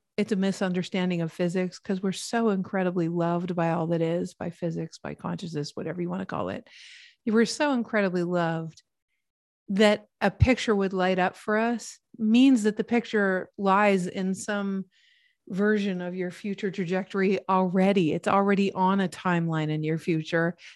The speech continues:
That's why it lit up for you to put it on the vision board in the first place. So, so already the picture is a manifestation, meaning people focus on the picture, like you have to fo-, focus on the picture to get the thing.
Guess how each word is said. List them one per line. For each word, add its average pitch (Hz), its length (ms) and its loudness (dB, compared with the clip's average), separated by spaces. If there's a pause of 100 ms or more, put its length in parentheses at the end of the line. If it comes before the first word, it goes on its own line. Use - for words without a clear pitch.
(100)
That's 202 260 4
why 196 160 6
it 185 140 4
lit 190 200 4
up 190 220 2
for 190 120 -6
you 190 140 2
to 185 40 4
put 190 180 -2
it 180 100 -2
on 185 160 2
the 175 60 0
vision 180 260 2
board 180 200 0
in 175 60 -4
the 170 80 -4
first 196 320 -6
place. 170 360 -4 (500)
So, 208 500 4 (1000)
so 220 520 4 (180)
already 226 480 8
the 202 120 4
picture 214 580 2
is 190 200 0
a 196 60 2
manifestation, 190 960 0 (580)
meaning 208 800 6
people 220 320 4
focus 247 500 4
on 196 140 2
the 185 60 0
picture, 226 360 2
like 185 220 -2
you 196 40 2
have 185 100 -2
to 190 100 -6
fo-, 208 180 4 (220)
focus 208 280 2
on 185 120 4
the 175 80 2
picture 208 300 2
to 180 60 -2
get 175 220 -2
the 185 60 -8
thing. 208 420 0